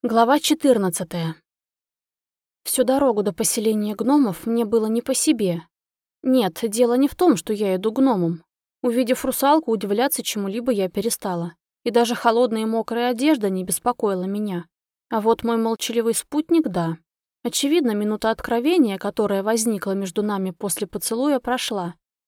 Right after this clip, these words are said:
Реус теперь не отвечал на мои вопросы.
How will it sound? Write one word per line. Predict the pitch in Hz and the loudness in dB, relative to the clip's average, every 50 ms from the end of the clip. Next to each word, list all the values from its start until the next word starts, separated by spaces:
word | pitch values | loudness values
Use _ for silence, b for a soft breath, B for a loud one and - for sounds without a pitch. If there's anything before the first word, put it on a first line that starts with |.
| _ | _
Реус | - 220 262 311 359 320 - - | -4 0 2 4 4 4 2 0
теперь | - - - 220 220 208 | -4 -2 0 2 2 2
не | 214 214 | 2 -2
отвечал | 208 208 - - 233 - - 226 214 202 | -4 -4 -6 -6 -6 -2 0 0 0 0
на | 196 202 | 0 -2
мои | 202 208 214 208 | -4 -4 -4 -2
вопросы. | - 269 269 - - 247 196 175 - - 190 185 | -2 -4 -4 -2 -2 -2 -2 -2 -4 -6 -8 -10